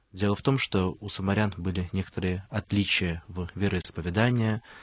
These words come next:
Выражаясь современной церковной терминологией, они были еретиками, они не совсем точно, э, следовали ветхозаветному учению, и этнически там были некоторые сложности.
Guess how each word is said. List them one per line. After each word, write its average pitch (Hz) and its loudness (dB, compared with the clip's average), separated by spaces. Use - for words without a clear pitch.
Выражаясь 87 0
современной 92 2
церковной 87 -4
терминологией, 90 0
они 82 -2
были 85 -6
еретиками, 117 0
они 87 -2
не 87 -2
совсем 85 -4
точно, 90 0
э, 87 -8
следовали 85 -2
ветхозаветному 87 -2
учению, 104 0
и 113 2
этнически 107 2
там 98 2
были 92 0
некоторые 95 -2
сложности. 92 -2